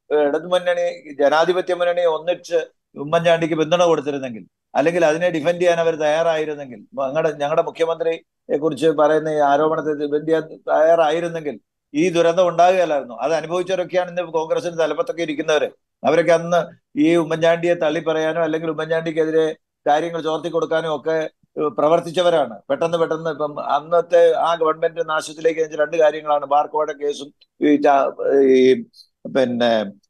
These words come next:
ഏഹ്, സോളാർ കേസും. ബാർക്കോയുടെ കേസിലും മറ്റുമൊക്കെ എന്ത്, എങ്ങനെ, എങ്ങനെയാണ് മാണി സാറിനെതിരെ നടപടികൾ എടുത്തത്? ഏ-, ഏതോ ഒരു സുപ്രീം കോടതി, ഹൈക്കോടതി വിധി ഉണ്ടെന്ന് പറഞ്ഞ് ആരോ ഒരു പരാതി കൊടുത്ത് അതിനെക്കുറിച്ച് അന്വേഷണം, അന്വേഷണത്തിൽ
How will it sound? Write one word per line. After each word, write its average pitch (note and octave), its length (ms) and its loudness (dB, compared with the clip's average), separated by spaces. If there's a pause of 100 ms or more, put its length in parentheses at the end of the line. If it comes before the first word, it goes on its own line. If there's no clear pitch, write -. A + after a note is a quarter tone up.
(200)
ഏഹ്, C3 420 -2
സോളാർ D#3 380 0
കേസും. A#2 340 -10 (100)
ബാർക്കോയുടെ E3 420 -2
കേസിലും E3+ 380 -6
മറ്റുമൊക്കെ D#3+ 320 -2
എന്ത്, D#3 220 -6
എങ്ങനെ, E3 300 0
എങ്ങനെയാണ് E3 500 0
മാണി D3+ 220 -6
സാറിനെതിരെ D3+ 400 -8
നടപടികൾ D3 520 -6
എടുത്തത്? C3 380 -10 (420)
ഏ-, D3 180 4
ഏതോ E3+ 340 4
ഒരു F3 300 -2 (120)
സുപ്രീം E3 300 -2
കോടതി, E3+ 260 4
ഹൈക്കോടതി E3+ 460 2
വിധി E3 180 -2
ഉണ്ടെന്ന് E3+ 260 -2
പറഞ്ഞ് D#3+ 260 -6 (240)
ആരോ D#3 240 4
ഒരു F3 120 4
പരാതി D#3 360 2
കൊടുത്ത് D#3 240 -4
അതിനെക്കുറിച്ച് D3+ 380 -4
അന്വേഷണം, D#3 480 -4
അന്വേഷണത്തിൽ D3 580 -4